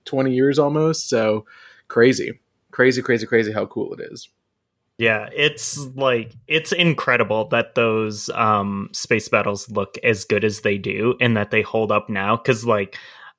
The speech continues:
Speaker 2: you could take any other, like,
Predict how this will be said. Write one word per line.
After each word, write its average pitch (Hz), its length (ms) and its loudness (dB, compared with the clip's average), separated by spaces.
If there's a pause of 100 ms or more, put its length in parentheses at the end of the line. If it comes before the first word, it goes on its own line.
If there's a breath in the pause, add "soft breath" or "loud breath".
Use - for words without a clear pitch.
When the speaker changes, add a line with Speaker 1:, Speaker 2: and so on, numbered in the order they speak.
Speaker 2:
you 143 260 0
could 131 300 -4 (480)
take 180 360 -6
any 185 420 0
other, 120 760 0
like, 110 480 0